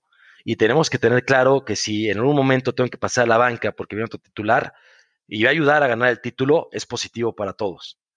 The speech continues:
Y es la ideología que tienes que tener. Habrá casos que, que el chiste es ser transparente y hacerlo con razones fundadas. ¿Me explico? Eh, si tú vas a traer a alguien porque hay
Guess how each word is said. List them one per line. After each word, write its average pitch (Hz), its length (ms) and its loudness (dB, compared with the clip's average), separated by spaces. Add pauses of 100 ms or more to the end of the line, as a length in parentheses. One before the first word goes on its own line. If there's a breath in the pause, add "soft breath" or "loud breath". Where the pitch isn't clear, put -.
(140)
Y 156 80 -2
es 214 80 2
la 214 60 0
ideología 131 500 2
que - 140 -6
tienes 107 200 -6
que - 80 -12
tener. 113 320 0
Habrá 101 220 0
casos 123 460 -2 (400 loud breath)
que, 113 200 -2
que 104 240 -2
el 95 120 -6
chiste 143 480 2
es - 240 -6 (100)
ser - 260 -2
transparente 127 840 0 (880)
y 117 80 0
hacerlo 127 440 0
con 110 140 -4
razones 117 460 0
fundadas. 104 640 -2 (400)
¿Me - 60 -20
explico? - 500 -4 (500)
Eh, 107 480 2
si 107 200 -6
tú 135 280 -2
vas 127 180 0
a 117 60 -12
traer 123 400 2
a 117 160 2
alguien 110 400 -2
porque 104 320 -4
hay 123 260 0